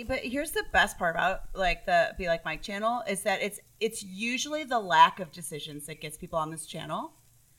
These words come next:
So, like, you don't have to do any thinking. You just kinda have to feel and, like, go for it. So it's like, if that's what's weighing you down, I mean, am I right?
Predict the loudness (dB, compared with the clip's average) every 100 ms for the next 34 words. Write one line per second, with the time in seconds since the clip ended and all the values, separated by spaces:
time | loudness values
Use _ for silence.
0 | -20 -20 _ 4 6 8 6 6 2 -6
1 | 2 2 4 0 0 -2 -2 -6 -4 -4
2 | -4 -4 -4 -6 -4 -4 -4 -8 -4 2
3 | 4 4 2 -8 -20 _ -4 0 0 4
4 | 4 4 2 -2 0 -2 -6 -2 0 0
5 | -2 -6 2 4 4 -4 -10 -8 -4 -4
6 | 0 0 2 -2 -2 -2 -2 -4 -4 -2
7 | 0 0 -4 -8